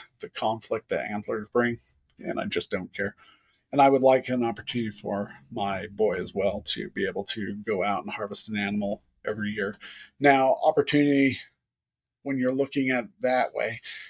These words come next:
could increase the amount of people on a landscape.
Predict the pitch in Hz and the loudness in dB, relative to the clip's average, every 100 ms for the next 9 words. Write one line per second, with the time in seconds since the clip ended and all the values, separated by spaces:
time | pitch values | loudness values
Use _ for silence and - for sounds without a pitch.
0 | - - - 202 214 - 190 160 147 - | -14 2 12 12 12 8 0 2 0 -2
1 | - 175 180 170 - - - - - 143 | 2 6 6 6 6 6 2 -4 -4 0
2 | 127 135 135 139 143 143 - 131 127 131 | 0 0 0 0 -2 -6 -6 -2 0 0
3 | 123 - _ _ _ _ _ _ _ - | -2 -8 _ _ _ _ _ _ _ 2
4 | 143 139 131 - 120 113 110 120 120 - | 2 4 2 2 -2 -2 -2 -2 0 0
5 | 98 92 | 0 -4